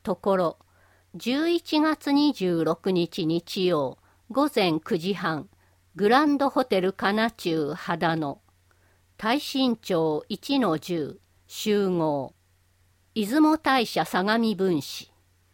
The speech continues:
午後四時十五分まで。対象、市内在住または在勤で、二十五歳から四十歳の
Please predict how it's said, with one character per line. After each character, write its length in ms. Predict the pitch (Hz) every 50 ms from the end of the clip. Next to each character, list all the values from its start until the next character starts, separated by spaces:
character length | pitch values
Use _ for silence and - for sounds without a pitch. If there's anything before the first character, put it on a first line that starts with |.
| _ _ _ _ _ _ -
午 220 | 190 208 262 277
後 140 | 262 220 202
四 180 | 202 233 254
時 160 | 262 - 208 175
十 300 | - 226 240 254 262 220
五 160 | 165 175 165
分 320 | - 214 175 160 156 143
ま 160 | 139 139 139
で。 240 | 135 - 165 170 - _ _ _ _ _ _ _ _ _ _ _ _ _ _ _ _ _ _ _ _ _
対 240 | - 220 208 226 233
象、 540 | 220 - - - 202 190 185 180 165 - - _ _ _ _ _ _ _ _
市 300 | - - - - 320 349
内 280 | - 277 233 170 160 147
在 360 | 131 175 180 190 208 220 196
住 420 | 175 - 202 196 190 185 180 180 -
ま 160 | 185 185 190 -
た 180 | - 262 262
は 160 | 233 185 165
在 300 | - - 170 170 180 175
勤 360 | - - - 170 160 160 156 147
で、 240 | 147 147 147 165 - _ _ _ _ _ _ _ _ _ _ _ _ _ _
二 220 | 254 277 311 294
十 300 | - 277 233 220 214 214
五 140 | 190 214 233
歳 300 | 233 - 226 196 185 175
か 160 | - - 185
ら 160 | 175 175 170
四 320 | 175 180 190 208 233 233 226
十 160 | - 214 220
歳 460 | 220 - - 214 180 170 160 156 151
の 240 | 151 147 147 143 -